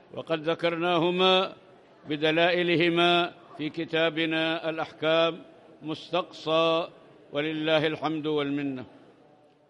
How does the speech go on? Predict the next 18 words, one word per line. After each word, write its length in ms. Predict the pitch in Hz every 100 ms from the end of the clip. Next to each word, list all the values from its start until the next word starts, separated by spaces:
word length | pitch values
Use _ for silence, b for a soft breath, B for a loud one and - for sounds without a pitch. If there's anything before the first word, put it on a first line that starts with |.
| _ _ _ _ _ _ 214 196 - - - 175 _ _ _ _ - - -
وقال 500 | 117 123 170 190 185
شعبة 540 | 196 208 185 185 180 - - - - -
عن 140 | 131 139
عمرو 340 | 156 185 185
بن 200 | 170 175
مرة 540 | 170 185 180 180 185 - - -
عن 140 | 131 139
عبد 260 | 160 160
الله 360 | 175 170 180 175
بن 220 | 165 170
سلمة 580 | 170 185 180 180 180 180 - - - -
عن 160 | 151
علي 500 | 156 165 185 208 202 - - - _
رضي 300 | 147 170 180
الله 500 | 175 175 170 165 170
عنه 180 | 156 160 - - - - - 156
أنه 380 | 165 160 165
قال 600 | 143 165 170 170 165 165